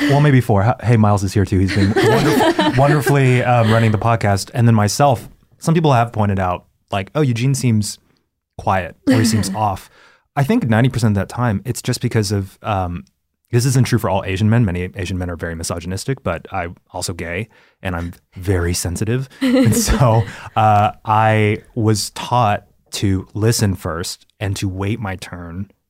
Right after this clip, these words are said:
Speaker 1: And then when I can say something, after I say something, I have to then shut up again. And,
Speaker 2: Mm.
Speaker 1: you know,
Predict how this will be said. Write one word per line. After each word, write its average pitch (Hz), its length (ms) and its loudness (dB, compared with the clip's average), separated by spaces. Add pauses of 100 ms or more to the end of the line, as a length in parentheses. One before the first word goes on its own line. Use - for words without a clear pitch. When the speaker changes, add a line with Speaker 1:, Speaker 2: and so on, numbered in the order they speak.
Speaker 1:
And 92 140 -12
then 90 120 -10
when 92 140 -6
I 92 100 -6
can 90 160 -10
say 120 220 -2
something, 90 540 -6 (400)
after 131 320 -2
I 87 80 -4
say 90 160 -6
something, 85 440 -10 (300)
I 92 60 -16
have 90 220 -12
to 95 100 -8
then 90 340 -8 (180)
shut 92 260 -4
up 95 120 -4
again. - 400 -14 (460)
And, 90 400 -2
Speaker 2:
Mm. - 60 -18 (200)
Speaker 1:
you 107 100 -4
know, 87 220 -4